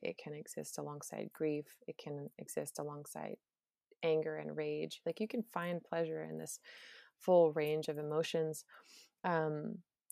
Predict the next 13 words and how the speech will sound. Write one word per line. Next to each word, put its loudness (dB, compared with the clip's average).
so 4
the 8
world 8
of 8
embodiment, -2
the 0
world 2
that 2
really 4
helps -4
people 0
work -4
with -6